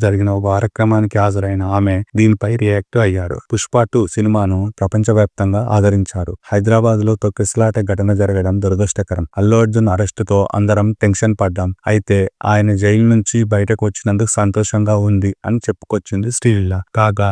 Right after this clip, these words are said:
విశాఖలోని డాబా గార్డెన్స్ లో ది చెన్నై షాపింగ్ మాల్ ప్రారంభానికి ముఖ్య అతిథిగా హాజరైంది శ్రీలీల. ఎమ్మెల్యేలు పల్లా శ్రీనివాసరావు, వంశీకృష్ణ యాదవ్, విష్ణుకుమార్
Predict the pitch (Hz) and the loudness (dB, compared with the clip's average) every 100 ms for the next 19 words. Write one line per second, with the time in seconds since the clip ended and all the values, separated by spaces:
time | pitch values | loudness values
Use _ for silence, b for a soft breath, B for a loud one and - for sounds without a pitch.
0 | 107 104 113 113 110 104 98 95 98 - | 0 -2 0 0 2 2 2 0 -2 -2
1 | 101 117 113 110 107 104 95 - 98 98 | 0 2 0 0 2 0 -2 -2 -2 -2
2 | 98 104 - 104 104 117 - 104 110 107 | -2 -6 -2 0 2 2 0 0 2 2
3 | 104 98 104 107 101 107 113 107 98 90 | 2 0 -2 0 2 2 2 2 0 -2
4 | 95 98 107 104 - 113 107 107 107 104 | -4 -4 -6 -6 0 0 0 -2 0 0
5 | 101 101 98 107 120 127 104 90 85 90 | 0 0 0 -2 0 2 2 0 -4 -8
6 | - 107 107 113 107 95 95 98 - 98 | -4 2 4 4 4 2 0 -4 -2 2
7 | 107 107 - 98 101 101 - 95 92 101 | 2 2 0 0 2 0 -2 -2 -2 -2
8 | 92 92 - 110 110 - 104 98 104 101 | -4 -2 0 0 0 0 0 0 -2 -4
9 | 98 - - 98 - 113 110 104 | -4 -8 -8 -6 -4 0 2 2